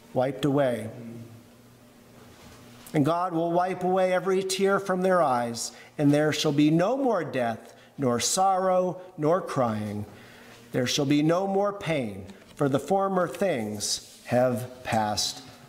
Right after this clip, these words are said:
away. So at the end of time, you have New Jerusalem, the heavenly city, descending from heaven. Basically, what that amounts to is you have heaven coming down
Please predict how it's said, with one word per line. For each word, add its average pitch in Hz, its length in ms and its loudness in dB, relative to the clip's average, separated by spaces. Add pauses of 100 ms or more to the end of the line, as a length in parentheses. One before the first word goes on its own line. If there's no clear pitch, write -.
(300)
away. 104 440 -2
So 147 360 2
at 160 260 0
the 165 220 0
end 208 320 0
of 202 180 -2
time, 147 540 -2 (760)
you 156 120 2
have 170 220 0
New 214 280 0
Jerusalem, 180 920 -2
the 156 80 -2
heavenly 202 400 0
city, 175 340 -2
descending 196 880 0
from 185 320 0
heaven. 170 440 0
Basically, 196 520 0
what 175 240 0
that 185 220 2
amounts 165 440 0
to 139 320 0 (240)
is 165 240 2
you 185 120 4
have 151 240 0
heaven 147 640 0 (280)
coming 170 440 2
down 135 560 0